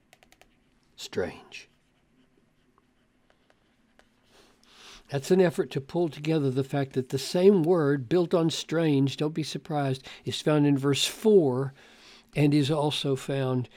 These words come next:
in verse, verse twelve here.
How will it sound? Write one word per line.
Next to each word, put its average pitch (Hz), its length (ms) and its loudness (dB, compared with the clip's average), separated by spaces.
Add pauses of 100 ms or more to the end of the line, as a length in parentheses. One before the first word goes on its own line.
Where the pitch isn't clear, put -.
(320)
in 131 400 2 (560)
verse, 131 680 -2 (3500)
verse 127 260 -6
twelve 120 420 -4
here. 110 320 -14